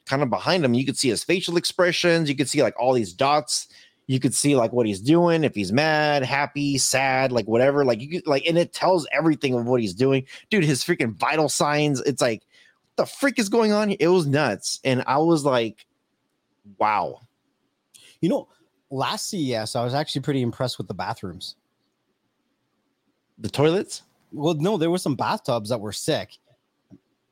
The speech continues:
Speaker 2: Like, there were really, really nice bathtubs last C E S. And there were some really nice, like,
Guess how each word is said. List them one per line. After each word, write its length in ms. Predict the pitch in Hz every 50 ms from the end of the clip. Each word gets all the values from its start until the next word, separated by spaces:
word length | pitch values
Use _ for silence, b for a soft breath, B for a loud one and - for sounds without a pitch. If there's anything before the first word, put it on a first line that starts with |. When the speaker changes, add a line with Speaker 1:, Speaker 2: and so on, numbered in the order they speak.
| _ _ -
Speaker 2:
Like, 240 | 120 123 120 98 87 -
there 160 | 113 127 131
were 120 | 127 123 120
really, 260 | 117 135 156 151 143
really 200 | 135 143 139 139
nice 180 | 135 131 117
bathtubs 460 | - - 113 131 127 - 127 113 98 95
last 240 | 110 104 104 -
C 200 | - 117 104 98
E 20 | 98
S. 260 | 98 101 98 - - b b b b b b _
And 160 | 135 135 139
there 80 | 143 151
were 60 | 151 139
some 180 | - 156 139
really 180 | 139 151 147 139
nice, 280 | 135 135 135 131 -
like, 200 | - 113 113 95